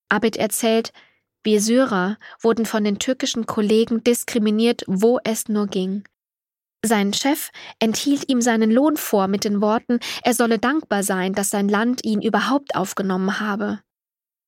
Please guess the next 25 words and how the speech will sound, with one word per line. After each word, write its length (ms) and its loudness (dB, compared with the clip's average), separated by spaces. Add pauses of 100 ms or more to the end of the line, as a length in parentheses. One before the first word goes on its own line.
(380)
Da 100 0
spürte 460 0
Abid, 440 -4 (320)
dass 180 -2
sein 180 0
Leben 360 2
in 140 0
Istanbul 600 0
kein 340 -2
Intermezzo 720 -2
war, 240 0 (320)
um 140 0
die 120 -4
Zeit 340 -2
zu 140 -2
überbrücken, 580 -2
bis 140 -4
er 160 -2
eines 320 0
Tages 400 -2
wieder 160 -2
nach 160 0
Syrien 540 0
zurückgehen 640 -2
würde. 400 0